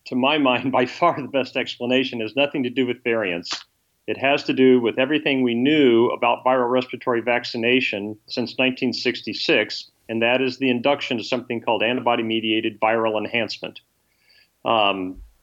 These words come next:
to me, it is by far the best explanation, and the only one I can think of that can explain why we're seeing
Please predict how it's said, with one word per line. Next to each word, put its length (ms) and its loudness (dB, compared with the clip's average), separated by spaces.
to 100 -6
me, 280 4
it 180 -2
is 80 -8
by 160 0
far 260 4
the 120 0
best 260 0
explanation, 640 -4
and 80 -4
the 120 -2
only 240 2
one 180 2
I 80 2
can 240 -6
think 300 0
of 160 -4
that 180 0
can 140 -8
explain 580 0
why 160 4
we're 160 -2
seeing 640 -2